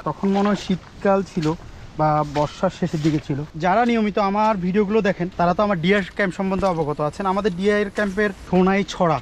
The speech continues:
একটা হচ্ছে সোনাই ছড়ি ট্রেল, আর আমাদেরটা হচ্ছে সোনাই ছড়া। তো সোনাই ছড়া আর এই যে লেক, এগুলো কিন্তু সবগুলো এলজিডি থেকে একই সাথে কাজ শুরু হয়েছিল। তো আমাদের ওটা কিছু প্রশাসনিক ঝামেলার কারণে অনেক বছর বন্ধ ছিল, প্রায় চা-, চা-, তেরো, চোদ্দ, পনেরো বছর পর আমাদেরটা হয়েছে,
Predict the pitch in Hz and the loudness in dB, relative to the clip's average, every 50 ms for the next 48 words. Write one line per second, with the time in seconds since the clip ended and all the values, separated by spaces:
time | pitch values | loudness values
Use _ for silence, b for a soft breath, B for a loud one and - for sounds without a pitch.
0 | - - 151 - - 196 196 - 220 196 - - 196 196 196 196 196 - - - | -2 -4 -4 -2 0 0 0 0 -2 -4 0 2 2 4 4 2 0 -2 -4 0
1 | - 202 202 214 214 - - - 143 120 104 - - - 139 135 139 143 156 160 | 2 4 4 4 4 2 0 -2 -4 -4 -4 -8 -10 -6 -4 -2 0 0 0 0
2 | 175 165 160 - - 196 185 180 185 196 - - 175 170 170 165 165 - - - | 0 -2 -2 -4 -2 -2 -2 0 -2 -4 -2 0 0 2 2 2 0 -2 -4 -2
3 | 156 139 117 107 - - - 139 139 - - 180 175 190 196 208 220 208 - - | -2 -2 -2 -4 -6 -6 -4 -4 -4 -4 -4 -2 -2 0 0 0 -2 -4 -2 -2
4 | 220 220 226 240 240 247 247 240 208 190 190 190 190 185 - - 233 262 277 277 | 0 2 2 2 2 2 2 2 2 2 2 0 0 -4 -8 -8 -4 -2 -2 0
5 | 262 254 214 185 196 170 156 151 160 175 - - - 175 170 196 208 190 208 196 | 0 -2 0 0 0 2 2 2 2 0 -2 -4 -2 0 2 2 2 2 0 -2
6 | 196 - 202 190 185 180 185 196 175 190 185 - 180 185 180 165 170 160 185 180 | -2 0 0 0 0 0 0 0 0 0 0 0 2 2 2 2 2 0 0 0
7 | 180 202 - 208 202 196 - - 165 160 147 - 202 190 - 202 190 - 175 - | -2 -2 -2 -2 -4 -4 -4 -4 -4 -4 -4 -4 -6 -6 -4 -6 -6 -6 -6 -4
8 | 143 156 - - - 170 160 156 156 - 160 147 156 - - 254 240 233 233 220 | -4 -6 -4 -4 -2 0 0 0 0 0 -2 -2 -4 -2 0 2 2 4 2 2
9 | 190 214 214 214 226 226 240 233 226 214 226 233 233 214 - - - 196 165 - | 0 0 0 0 0 2 2 0 0 0 0 0 0 -2 -4 -8 -10 -12 -8 -4
10 | 214 208 202 170 - - 170 - 165 156 196 196 196 175 135 170 180 170 160 170 | -2 -2 -2 -2 -2 -2 -4 -2 -2 0 0 0 0 0 0 -2 0 0 0 0
11 | 180 180 185 180 170 170 180 196 185 175 180 - 180 151 143 143 143 151 147 - | 0 0 0 2 2 2 0 0 -2 -4 -4 -4 -4 -2 -2 -2 -2 -4 -6 -4
12 | - 156 143 - - 147 147 147 143 - 170 156 - 170 147 - 170 151 156 156 | -4 -2 -2 -2 -2 0 0 0 -2 -2 -6 -4 -2 -2 -2 0 -2 -2 -2 -4
13 | 147 123 156 147 - 151 151 147 139 143 - 170 156 - 160 147 139 - - 147 | -4 -4 -6 -4 -2 0 0 0 0 -2 -4 -6 -4 -2 -2 -2 -2 -4 -4 -4
14 | 147 139 147 - - 160 - 156 151 143 - - 151 | -2 -2 -2 -2 -4 -2 0 0 -2 -2 -2 -4 -8